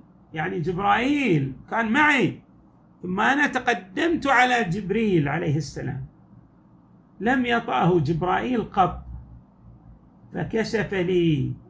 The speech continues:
أو فكشف لي، "فأراني الله عز وجل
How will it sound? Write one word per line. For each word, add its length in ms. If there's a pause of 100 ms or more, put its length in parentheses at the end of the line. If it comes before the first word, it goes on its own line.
أو 140
فكشف 600
لي، 300 (1300)
"فأراني 840
الله 540 (1900)
عز 340
وجل 760